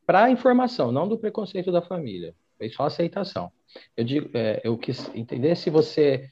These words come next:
quando o encarou mesmo como uma profissão, isso não foi levado a sério. Foi, tem um alto nível de preconceito. Ou não, ou não teve. Ou você sempre lidou muito bem com isso e pra você o que interessava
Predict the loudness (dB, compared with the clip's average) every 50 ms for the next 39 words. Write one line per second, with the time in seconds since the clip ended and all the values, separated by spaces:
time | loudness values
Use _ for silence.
0 | _ _ _ _ _ _ _ _ _ -4 -2 0 2 2 2 2 2 0 0 0
1 | 2 4 4 6 4 4 4 2 2 0 0 -2 -6 -8 -6 -4 -4 -4 -4 -6
2 | -6 -6 -8 -6 -4 -4 -4 -4 -6 -10 -10 -8 -6 -4 -4 -4 -4 -6 -6 -10
3 | _ _ _ _ _ _ _ _ _ -10 -6 -2 0 2 2 2 2 2 4 4
4 | 6 6 4 4 2 2 0 -4 -4 -6 -6 -6 -6 -6 -10 -12 _ _ _ _
5 | -8 -6 -6 -4 -4 -6 -8 -10 -14 _ _ _ _ -20 -20 -20 _ _ _ -8
6 | -4 -2 2 4 6 6 6 4 4 4 4 4 4 4 4 2 2 0 -4 -4
7 | -2 -4 -4 -6 -4 -6 -8 -8 -6 -6 -4 -4 -6 -6 -12 _ _ _ _ _
8 | _ -2 2 4 6 6 6 6 6 6 4 4 0 -4 _ _ _ _ _ _
9 | _ _ -8 -6 -4 -2 -2 -4 -2 2 4 6 6 6 6 4 0 -6 -8 -20
10 | _ _ _ -6 -2 -2 0 2 2 2 4 4 2 2 4 2 2 4 6 4
11 | 4 4 0 0 0 0 0 -2 -2 -4 -2 -2 0 -2 -2 -4 -4 -8 -8 -4
12 | -4 -4 -4 -4 -2 0 0 0 0 -2 -4 -4 -4 -4 -6 -8 -10 -14 -14